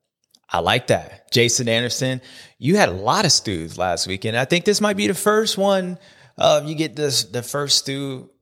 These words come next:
of the year, I believe, from the king himself. So you should be ultimate proud. So you better step up this weekend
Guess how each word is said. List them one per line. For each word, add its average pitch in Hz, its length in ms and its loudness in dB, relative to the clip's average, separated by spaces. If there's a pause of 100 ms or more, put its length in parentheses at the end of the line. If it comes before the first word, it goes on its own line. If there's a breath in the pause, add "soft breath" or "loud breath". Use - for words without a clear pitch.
(120)
of 120 160 2
the 113 80 -2
year, 107 320 0
I 92 100 0
believe, 87 640 -2
from 98 220 -2
the 95 80 -4
king 117 320 2
himself. 98 540 2
So 131 100 2
you 185 180 -2
should 139 240 0
be 95 180 -2 (140)
ultimate 135 460 2
proud. 107 300 0
So - 100 -2
you 151 160 -6
better 139 320 2
step - 420 2
up 110 180 0
this 117 200 -6
weekend 107 400 -2